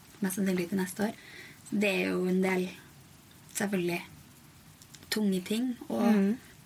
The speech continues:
Speaker 1: og det handler ikke om at en, det må se at skuespillere, tårekanaler og sånn, men det er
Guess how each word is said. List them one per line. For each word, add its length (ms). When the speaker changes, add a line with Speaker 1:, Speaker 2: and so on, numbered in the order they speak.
Speaker 1:
og 80
det 80
handler 220
ikke 160
om 160
at 160
en, 220
det 120
må 420
se 220
at 140
skuespillere, 800
tårekanaler 1500
og 80
sånn, 200
men 120
det 100
er 340